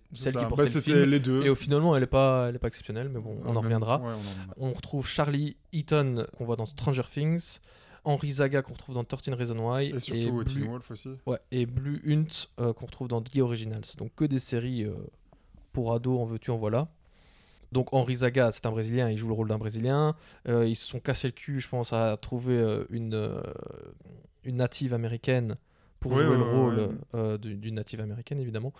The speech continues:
Speaker 2: Évidemment, le choix est, est restreint, ça, c'est sûr.
Speaker 1: Ah ouais, ouais, ouais, mais le... enfin, bref.
Speaker 2: Mais donc,
Speaker 1: Le,
Speaker 2: en
Speaker 1: le
Speaker 2: V O,
Speaker 1: jeu
Speaker 2: ça pose
Speaker 1: d'acteur,
Speaker 2: problème.
Speaker 1: le, le jeu d'acteur, donc on en reviendra, euh, au moment des critiques, puisque c'est à ce moment-là que je donnerai mon avis
Speaker 2: Tout à fait, oui.
Speaker 1: sur ça, et, euh, juste continuer cette histoire chaotique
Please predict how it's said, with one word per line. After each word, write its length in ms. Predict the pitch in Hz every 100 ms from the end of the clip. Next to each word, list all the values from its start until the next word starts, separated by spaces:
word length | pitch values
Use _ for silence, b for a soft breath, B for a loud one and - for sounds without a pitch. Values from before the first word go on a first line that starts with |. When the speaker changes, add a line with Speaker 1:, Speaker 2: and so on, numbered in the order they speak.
| B B B B
Speaker 2:
Évidemment, 300 | 117 117 165
le 80 | 123
choix 200 | 113 127
est, 200 | 117 87
est 40 | 107
restreint, 380 | 117 - 117 107 _ _ _ -
ça, 60 |
c'est 120 | 117 117
sûr. 380 | - - - -
Speaker 1:
Ah 120 | 135
ouais, 80 | 156
ouais, 160 | 135 113 151
ouais, 60 |
mais 180 | 131 101
le... 320 | 101 104 101 98
enfin, 180 | 95 95
bref. 380 | 101 101 - _ _ -
Speaker 2:
Mais 120 | 131
donc, 140 | 123 165
Speaker 1:
Le, 40 |
Speaker 2:
en 60 | 143
Speaker 1:
le 60 |
Speaker 2:
V 40 | 143
O, 40 |
Speaker 1:
jeu 60 | 170
Speaker 2:
ça 80 | 131
pose 120 | 135
Speaker 1:
d'acteur, 160 | 143 -
Speaker 2:
problème. 120 | 107
Speaker 1:
le, 180 | 135 127
le 80 | 127
jeu 120 | 131
d'acteur, 480 | 123 - 139 117 107
donc 160 | 110
on 80 | 117
en 80 | 101
reviendra, 560 | 101 107 104 120 120 -
euh, 120 | 110 104
au 100 | 147
moment 260 | 131 123
des 140 | 120 139
critiques, 520 | - 113 123 131 - b b b b
puisque 360 | - 107 - 110 110 - _
c'est 220 | - 113
à 40 |
ce 60 | 101 110
moment-là 260 | 101 107
que 120 | 107
je 60 | 107
donnerai 280 | 110 131 117
mon 180 | 110 104
avis 240 | 98 101
Speaker 2:
Tout 120 | 110
à 80 | 135
fait, 180 | 123 107 120
oui. 100 | 110
Speaker 1:
sur 160 | 117
ça, 280 | - 123 139 - -
et, 80 | 123
euh, 400 | 117 117 107 101
juste 360 | 104 135 -
continuer 460 | 110 113 - 107 110
cette 200 | - 104
histoire 300 | - - 107
chaotique 580 | - 120 - 113 - -